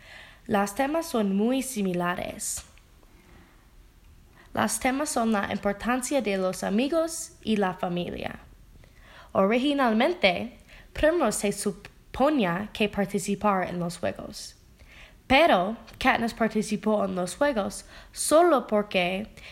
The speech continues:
ella se ofreció ser en los juegos para su hermana, Primrose. También Primrose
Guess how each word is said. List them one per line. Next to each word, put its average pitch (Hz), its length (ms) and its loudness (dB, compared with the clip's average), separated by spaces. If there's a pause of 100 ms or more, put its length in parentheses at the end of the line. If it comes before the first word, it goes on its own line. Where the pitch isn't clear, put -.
(120)
ella 220 300 4
se 226 220 -2
ofreció 202 800 0
ser 185 320 0
en 185 100 -4
los 180 180 -6
juegos 190 400 -2
para 208 340 0
su 190 200 -4
hermana, 170 380 -6 (440)
Primrose. - 560 -6 (1800)
También 226 720 4 (240)
Primrose 294 680 0